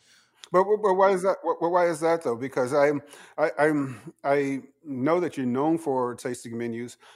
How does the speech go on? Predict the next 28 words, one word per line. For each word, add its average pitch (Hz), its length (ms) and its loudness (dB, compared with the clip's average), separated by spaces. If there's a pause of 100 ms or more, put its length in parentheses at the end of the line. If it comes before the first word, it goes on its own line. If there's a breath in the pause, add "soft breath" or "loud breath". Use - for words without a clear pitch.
but 139 120 2
now 139 120 4
you're 156 160 2
saying 151 280 -2
that 135 160 -4
you 139 100 -2
might 139 220 -2
even 131 180 -6
pivot 139 400 -6
to 135 160 -6
a - 40 -8
n-, 127 240 -8
a 123 60 -8
different 135 380 -8
style 131 640 -4
of, 117 420 -6 (320 soft breath)
of 123 160 -4
service. 151 440 -2
Why, 143 220 0
why 139 240 -2
do 147 100 -8
you 143 60 -6
think 139 200 -8
that's 131 240 -6
so 131 160 -4
important 123 400 -6
to 120 100 -16
do? 117 200 -12